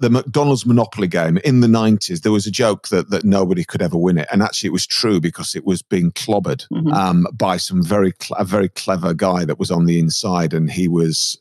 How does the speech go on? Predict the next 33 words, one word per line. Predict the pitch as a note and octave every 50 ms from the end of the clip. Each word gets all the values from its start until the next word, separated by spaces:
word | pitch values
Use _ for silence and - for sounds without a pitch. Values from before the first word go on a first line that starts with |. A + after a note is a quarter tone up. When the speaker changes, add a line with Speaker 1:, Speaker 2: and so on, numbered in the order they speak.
| _ _
Speaker 1:
uh, | - E2+ E2+ E2 -
handing | - G2+ G2 G2+ F#2 E2+ G2+ E2+ F#2
out | F2+ F2+ E2+ - - -
the | F2+ F#2 F2+ F2 E2+ D#2 - -
park | - - G2+ F2+ - - - G2
lanes | G2+ G2 F#2+ F2+ E2+ E2 D#2+ D#2+ D#2+ D#2 -
and | F2+ F2 E2+ E2 D2+
the, | - E2+ D#2+ D#2+ D#2 D#2+ D#2+ E2+
uh, | F2 F2
the, | G2+ G2+ -
you | B2 A#2+ A#2
know, | B2 A#2+ A#2
the, | A2+ A#2+ A2+
the | F#2+ A#2 B2 A2+
winning | A2 C3 B2+ A#2 G#2+ G#2
tickets | - - A2 G#2 - E2 C#2+ - - - - -
to, | - - - - G#2+ G2 F#2+ F#2 F2+ F2+ F#2 F#2
uh, | F#2 F#2 F2 - _
to, | E3+ D3+
Speaker 2:
Mm-hmm. | D#3+ D3
Speaker 1:
to | C#3+ D#3+ G2+
members | G2+ G#2 G2+ G2+ F#2+
of | A2
his | A2+ A2 -
family. | - G3 B3 A#3 C3 E2 C#2+ - _ _ _ _ _ _ -
And | A#2 A#2 A#2
this | B2+ D3+ - - -
was, | C#3 A#2+ G#2+ F#2+ - - - - - _ _ _ _ _
this | C#3 C3 - C3+
was | C3 B2 - - -
all | D#3+ D3+ C#3+ C#3+ C3 A#2+
laid | A#2+ A#2 A2 G#2+ A2+
out | A2 G#2+ F#2+ D#2 - _ - -